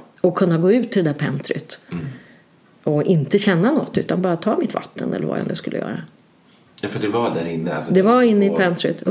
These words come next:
Speaker 2: Mm.
Speaker 1: på hyllan. Och jag skulle bara, jag skulle ta ett glas vatten, jag skulle ha en klient och så skulle jag, visste jag att det från, från någon startgrupp hade blivit över äpplen. Så att jag, och jag var lite hungrig och hade lite lågt blodsocker, så jag tänkte, jag tar ett äpple ur kylskåpet. Så jag öppnar kylskåpsdörren och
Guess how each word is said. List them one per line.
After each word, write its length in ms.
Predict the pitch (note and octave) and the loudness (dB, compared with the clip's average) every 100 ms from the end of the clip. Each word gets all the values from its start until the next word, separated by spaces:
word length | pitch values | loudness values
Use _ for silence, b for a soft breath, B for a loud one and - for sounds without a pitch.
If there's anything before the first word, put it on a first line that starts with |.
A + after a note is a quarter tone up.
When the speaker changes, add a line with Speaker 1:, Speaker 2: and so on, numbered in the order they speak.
| - | 0
Speaker 2:
Mm. 100 | F#3+ | 0
Speaker 1:
på 80 | F#3 | 0
hyllan. 420 | F3 E3 F3 E3+ B B B B | -2 -2 -6 -8 B B B B
Och 140 | - E3 | -2 2
jag 160 | F#3+ | 2
skulle 200 | G3+ C#4+ | 2 2
bara, 400 | B3+ G#3+ F#3 F3+ - | 4 4 2 2 0
jag 80 | G3+ | -2
skulle 160 | C4 | 0
ta 80 | C4 | 0
ett 100 | B3+ | 0
glas 220 | A3 G#3+ | 0 -2
vatten, 340 | A3+ B3 A#3+ A3+ | 0 -2 0 0
jag 80 | G#3+ | 2
skulle 160 | G#3 | 2
ha 60 | G3+ | 0
en 60 | |
klient 440 | G3+ F#3+ F#3 G3 - | 2 0 0 -2 -4
och 220 | - F#3 | -4 -4
så 120 | - | -4
skulle 260 | - - E3+ | -2 0 0
jag, 100 | D#3+ - | 0 -6
visste 580 | - - F3+ G3+ - - | -12 -6 -2 -2 -2 -2
jag 80 | F3+ | -2
att 100 | D#3+ | -2
det 100 | E3+ | -4
från, 260 | - F3+ | 0 -2
från 200 | E3+ F#3+ | 0 0
någon 100 | F3+ | 0
startgrupp 680 | F3+ B3+ A#3 A3 A#3 C#4 D4+ | 2 2 2 2 2 2 4
hade 180 | A3 G3+ | 2 4
blivit 240 | G3+ F#3+ | 2 4
över 180 | F#3 F3 | 4 4
äpplen. 640 | A#3+ A3 - D4+ A3+ E3+ G3 - | 2 0 2 4 4 2 -2 -6
Så 140 | - G#3+ | 2 2
att 120 | G#3 | 6
jag, 260 | G#3 G#3 | 4 4
och 100 | G#3 | 4
jag 60 | G#3 | 4
var 100 | G#3 | 4
lite 180 | G3+ A3+ | 4 4
hungrig 380 | A3+ G#3 A#3 G#3+ | 4 4 4 4
och 60 | |
hade 120 | F3+ | 2
lite 220 | F#3 F3 - | 0 0 0
lågt 220 | E3 D#3+ | 0 0
blodsocker, 400 | F3 D#3+ - G3+ | 0 0 0 -2
så 80 | - | -2
jag 60 | F3 | -2
tänkte, 200 | F3+ E3 | -2 -2
jag 80 | D#3 | -2
tar 120 | F3 | -2
ett 120 | D#3+ | -2
äpple 300 | D3+ - D3+ | -4 -2 -2
ur 40 | |
kylskåpet. 600 | C3+ C#3+ D3 - - - | 0 -4 -4 -4 -4 -4
Så 80 | - | -4
jag 60 | - | -4
öppnar 220 | E3+ F3+ | -4 -6
kylskåpsdörren 680 | E3+ E3+ - - - E3 | -4 -4 -4 -6 -4 -4
och 80 | E3 | -6